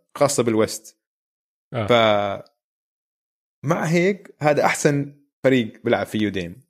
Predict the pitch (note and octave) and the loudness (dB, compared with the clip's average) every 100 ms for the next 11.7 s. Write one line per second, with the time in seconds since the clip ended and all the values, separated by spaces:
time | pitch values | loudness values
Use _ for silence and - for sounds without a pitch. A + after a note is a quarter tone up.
0 | - C3 - - D3 F3+ F#3 F3+ F#3 F#3+ | -6 -6 -4 -4 2 2 2 2 0 -2
1 | _ _ _ _ B2+ D3 D#3+ B2+ C3+ G#2 | _ _ _ _ -2 0 2 2 0 0
2 | F#2 G2 C#3+ D#3 D#3 D#3+ - D#3 - - | -4 0 0 0 0 -2 -2 -2 -2 -2
3 | - - _ _ _ _ - A#2+ D3 C#3 | -6 -14 _ _ _ _ -8 -2 -2 -2
4 | - - - _ _ - D3 C#3 C3 D3+ | -6 -14 -18 _ _ 0 2 4 4 2
5 | C#3+ C#3 - - - D#3+ D#3 D#3+ E3+ D3 | 2 0 -4 -10 -2 0 0 0 -2 0
6 | C#3+ C#3 B2+ D#3 D3 C3+ C#3 - C#3+ B2+ | 0 2 0 0 0 0 -2 -2 -2 0
7 | - - - E3 F3 - _ _ _ _ | -2 -4 0 0 -2 -8 _ _ _ _
8 | - C#3+ C#3+ A2+ C#3 C3+ C3+ C#3 C#3 _ | 0 2 2 0 0 0 0 -2 -10 _
9 | _ _ _ - B2 C3+ - A#2 A#2 C3+ | _ _ _ -4 2 2 0 -6 -2 -2
10 | A#2+ C3+ C#3 C#3 C3+ B2 A#2 A#2+ C3 A#2 | 0 -2 0 0 0 0 -4 0 2 2
11 | A2 F#2+ A2 G#2 F#2+ F2 | -2 -4 -6 -6 -10 -14